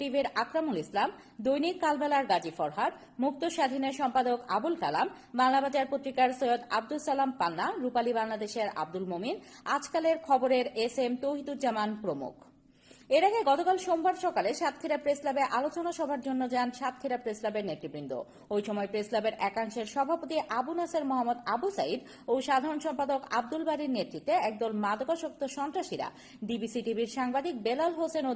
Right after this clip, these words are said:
দৈনিক ভোরের আকাশ পত্রিকার সাংবাদিক আমিনুজ্জামান বাবু সহ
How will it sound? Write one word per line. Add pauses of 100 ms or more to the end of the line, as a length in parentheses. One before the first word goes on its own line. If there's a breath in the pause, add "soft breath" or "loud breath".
দৈনিক
ভোরের (200)
আকাশ (120)
পত্রিকার (100)
সাংবাদিক (240)
আমিনুজ্জামান
বাবু
সহ